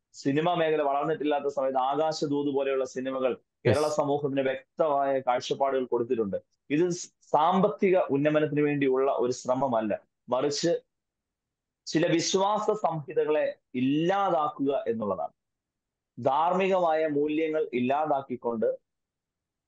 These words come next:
Speaker 1: വളരെ ഓപ്പൺ ആയിട്ട് പറഞ്ഞ ക്രിസ്തീയ വിശ്വാസത്തിന്റെ നേരെ ഉണ്ടാകുന്ന വെല്ലുവിളി തന്നെയാണ് ഈ സിനിമകൾ കണ്ട് മുൻപോട്ട് വരുന്നത്. ഈ അടുത്ത സമയങ്ങളിൽ വന്നിട്ടുള്ള ഒന്ന് രണ്ട് സിനിമകളെ നമ്മൾ ചിന്തിക്കുകയാണെങ്കിൽ, സാറാസ് എന്ന് പറയുന്ന സിനിമയിലൂടെ ഗർഭചിത്രത്തിന് വേണ്ടി അങ്ങേയറ്റം അവർ വാദിക്കുകയാണ്.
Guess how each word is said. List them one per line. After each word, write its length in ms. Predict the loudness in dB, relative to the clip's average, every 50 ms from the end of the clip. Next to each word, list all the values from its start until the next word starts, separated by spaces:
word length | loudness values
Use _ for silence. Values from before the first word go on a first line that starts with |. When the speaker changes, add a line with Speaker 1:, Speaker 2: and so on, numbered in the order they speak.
| _ -2
Speaker 1:
വളരെ 280 | 0 0 2 2 2 2
ഓപ്പൺ 420 | 2 2 2 0 0 0 0 -2
ആയിട്ട് 160 | 0 0 0
പറഞ്ഞ 180 | 0 0 -2 -4
ക്രിസ്തീയ 540 | -2 -4 -4 -4 -4 _ _ -2 0 2 2
വിശ്വാസത്തിന്റെ 1120 | 0 0 0 0 0 0 0 0 0 -2 -2 -2 -2 -6 _ -6 -4 -4 -4 -2 -2 -2
നേരെ 380 | 0 0 0 0 0 0 0 0
ഉണ്ടാകുന്ന 460 | -2 -2 -2 -2 -2 -2 -2 -2 -2
വെല്ലുവിളി 460 | -2 -2 0 0 -2 -2 -2 -4 -2 -2 -4
തന്നെയാണ് 420 | -2 -2 -2 -2 -2 -2 -2 -2
ഈ 80 | -4 -4
സിനിമകൾ 500 | -4 -4 -6 -4 -2 -2 -2 -2 -2 -4
കണ്ട് 220 | -4 -2 -4 -4 -4 -4 -8
മുൻപോട്ട് 400 | -10 -4 -2 -2 -2 -2 -2 -2
വരുന്നത്. 220 | -2 -2 -2 -6 -8 _ _ _ _ _ _ _ _ -2
ഈ 80 | 0
അടുത്ത 280 | 0 2 2 2 2 2
സമയങ്ങളിൽ 420 | 2 2 0 2 2 2 2 2
വന്നിട്ടുള്ള 460 | 2 0 -2 -2 -6 -6 -2 -2 -2 0
ഒന്ന് 220 | 0 -2 -2 0
രണ്ട് 140 | 0 0 -2
സിനിമകളെ 360 | -2 -4 -2 -2 0 0 0
നമ്മൾ 280 | 0 -2 -4 -4 -8 -12
ചിന്തിക്കുകയാണെങ്കിൽ, 800 | -16 -20 -20 _ -6 0 0 0 2 2 2 2 2 0 0
സാറാസ് 520 | 0 0 2 2 4 4 2 2 2 2 0
എന്ന് 120 | 2 2
പറയുന്ന 220 | 2 2 2 0
സിനിമയിലൂടെ 600 | -2 -2 -2 -2 -2 0 2 2 2 2 2 0 -2 -4 _ _ _ _ _ -4
ഗർഭചിത്രത്തിന് 840 | -2 -2 0 -2 -4 -4 -4 -4 -2 -2 -2 0 -2 -2 0 -2 0
വേണ്ടി 360 | 0 0 0 0 0 0 0 -2 -2 -2
അങ്ങേയറ്റം 500 | -2 0 0 0 -2 -2 -2 -2 0 0
അവർ 160 | 0 0 0
വാദിക്കുകയാണ്. 580 | 0 0 -2 -4 -4 -4 -4 -2 -2 -2 -2